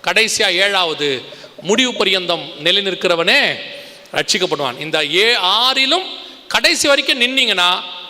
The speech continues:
கர்த்தருடைய வருகையில ரட்சிக்கப்படுவது எளிது. அடைந்த ரட்சிப்பு, எடுத்த ஞானசானம், பெற்றுக்கொண்ட அபிஷேகம்,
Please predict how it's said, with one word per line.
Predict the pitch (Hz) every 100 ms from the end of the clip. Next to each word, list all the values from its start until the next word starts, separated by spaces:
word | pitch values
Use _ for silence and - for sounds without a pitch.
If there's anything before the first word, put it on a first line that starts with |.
| -
கர்த்தருடைய | 214 247 233 196
வருகையில | 208 220 208
ரட்சிக்கப்படுவது | 185 - 233 226 185 170 196
எளிது. | 180 208 196 143 - - - - - _ _ _ _ -
அடைந்த | 165 226 220
ரட்சிப்பு, | 202 190 247 208 269
எடுத்த | 196 208 220
ஞானசானம், | 196 220 220 226 240
பெற்றுக்கொண்ட | 202 226 220 202
அபிஷேகம், | 190 220 240 220